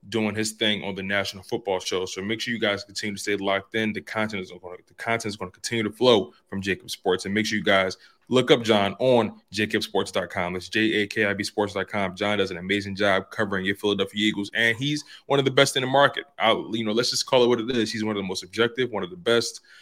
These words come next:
uh, one of the most astute when it comes to covering your Philadelphia Eagles. No matter how you feel about his ob-, his objectivity, 'cause he's gonna give it to you straight, no chaser.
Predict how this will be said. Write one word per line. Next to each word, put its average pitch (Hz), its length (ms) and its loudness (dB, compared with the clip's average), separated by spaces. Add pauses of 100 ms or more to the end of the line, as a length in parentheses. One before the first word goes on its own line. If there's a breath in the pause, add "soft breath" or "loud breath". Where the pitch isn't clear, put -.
(240 soft breath)
uh, 98 60 4
one 107 160 0
of 104 60 -2
the 104 80 -4
most 104 260 -6
astute 127 460 0
when 104 120 -4
it 98 120 -6
comes 120 320 -2
to 107 240 -4
covering 110 420 2
your 107 120 4
Philadelphia 110 500 -2
Eagles. 117 340 -2
No 110 80 -4
matter 117 240 4
how 135 140 6
you 143 140 4
feel 139 240 2
about 127 340 6 (160 loud breath)
his 131 160 4
ob-, 117 180 -2 (140)
his 135 160 2
objectivity, 123 640 2
'cause 107 160 -6
he's 143 100 -4
gonna 147 180 0
give 135 160 -2
it 147 60 -6
to 156 80 2
you 156 140 4
straight, 165 360 2
no 160 120 2
chaser. 165 400 6